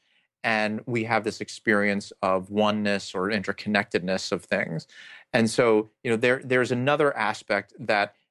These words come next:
often is, is the same kind of change that we see in these different practices. Now,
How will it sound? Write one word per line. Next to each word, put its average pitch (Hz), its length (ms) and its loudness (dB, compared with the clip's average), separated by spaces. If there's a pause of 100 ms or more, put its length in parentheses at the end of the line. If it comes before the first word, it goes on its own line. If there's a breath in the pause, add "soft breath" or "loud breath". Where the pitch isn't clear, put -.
(180)
often 117 400 -2
is, 110 400 -10
is 104 140 -10
the - 100 -20
same 117 400 -4
kind 110 280 -2
of 104 100 -4
change 104 400 0
that 104 120 2
we 107 80 2
see 135 480 4 (240 soft breath)
in 120 160 2
these 110 160 4
different 107 340 0
practices. 117 720 -4
Now, 107 300 2